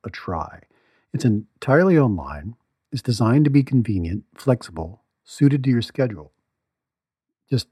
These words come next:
fill out a brief questionnaire, and you will get matched with a licensed therapist, and you can switch therapists at any time for no additional charge. You can do that several times and really lock in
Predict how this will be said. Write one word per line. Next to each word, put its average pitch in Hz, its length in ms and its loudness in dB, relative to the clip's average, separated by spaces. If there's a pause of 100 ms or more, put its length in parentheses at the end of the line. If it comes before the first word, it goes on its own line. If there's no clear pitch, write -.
(160)
fill 151 200 2
out 147 80 -2
a 127 40 -2
brief 131 280 4
questionnaire, 117 720 0 (400)
and 113 120 -2
you 123 120 6
will 135 60 8
get 131 160 2
matched 98 500 -4
with 101 80 -6
a 87 40 -4
licensed 110 560 -4
therapist, 90 540 -8 (140)
and 147 100 2
you 131 60 4
can 104 180 -4
switch - 480 -4
therapists 92 800 -8
at 120 220 -8
any 170 160 2
time 101 500 -2 (100)
for - 160 -4
no 135 200 6
additional 131 360 0
charge. 85 540 -8
You 143 60 0
can 151 100 6
do 156 80 4
that 147 180 2
several 165 400 0
times 73 540 -14 (800)
and 123 180 6
really 156 240 8
lock 117 340 -2
in 85 300 -2